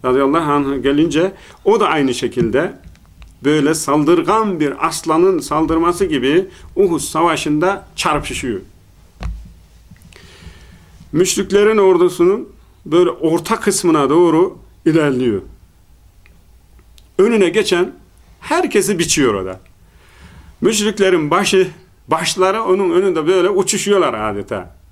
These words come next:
Kılıcının önünde. İlk vuruştuğu kimse de müşriklerin az önce söylediğimiz sancaktarından birisi.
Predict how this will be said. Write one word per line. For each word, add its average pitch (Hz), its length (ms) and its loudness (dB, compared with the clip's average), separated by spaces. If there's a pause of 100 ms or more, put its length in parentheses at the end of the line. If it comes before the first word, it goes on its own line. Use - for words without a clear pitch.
(1120)
Kılıcının 143 440 0
önünde. 98 400 -2 (1800)
İlk 247 460 -2
vuruştuğu 170 520 0
kimse 180 340 0
de 240 100 2
müşriklerin 180 760 -2 (120)
az 170 180 0
önce 143 220 -2
söylediğimiz 165 640 0
sancaktarından 165 920 -2
birisi. 123 400 -2